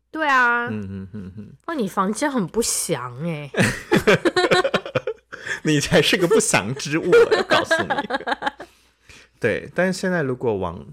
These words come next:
Speaker 2: 你的床铺底下看的话，应该都是网拍吧？
Speaker 1: 我吗？
Speaker 2: 网拍的盒子之类的。
Speaker 1: 我的哦。
Speaker 2: 嗯。
Speaker 1: 我的是有一箱娃娃跟两个收纳盒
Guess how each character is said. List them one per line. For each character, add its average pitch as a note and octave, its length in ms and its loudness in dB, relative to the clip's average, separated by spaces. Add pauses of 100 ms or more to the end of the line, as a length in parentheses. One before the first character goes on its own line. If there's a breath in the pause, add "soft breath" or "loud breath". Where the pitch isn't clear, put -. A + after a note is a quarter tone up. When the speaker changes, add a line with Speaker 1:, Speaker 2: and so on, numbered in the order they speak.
Speaker 2:
你 F#2+ 300 -10
的 E2+ 240 -12
床 F#2+ 380 -12 (100)
铺 A2+ 200 -10
底 - 160 -16
下 F#2 180 -12
看 F2+ 240 -12
的 - 80 -18
话， E2+ 380 -12 (760)
应 A#2+ 100 -10
该 A#2+ 120 -6
都 A#2 120 -8
是 A#2+ 120 -10
网 F2+ 260 -12
拍 F2+ 240 -12
吧？ F2 280 -18 (120)
Speaker 1:
我 F3 240 -6
吗？ F3 400 -10
Speaker 2:
网 F#2+ 160 -6
拍 G2 180 -8
的 G2+ 80 -10
盒 - 280 -14
子 E2 200 -16
之 - 180 -20
类 - 260 -18
的。 - 60 -20 (200)
Speaker 1:
我 F3 220 -6
的 E3 200 -10
哦。 C3+ 280 -10
Speaker 2:
嗯。 F2 320 -14 (500)
Speaker 1:
我 F#3+ 240 -2
的 G3 240 -2
是 A#3 360 -4
有 F3 180 0
一 - 120 -6
箱 G#3 420 -6
娃 E3+ 240 -2
娃 E3+ 360 -4
跟 E3+ 500 -8
两 E3 400 -8
个 C#3+ 400 -12 (120)
收 - 380 -10
纳 F3 260 -10
盒 - 240 -18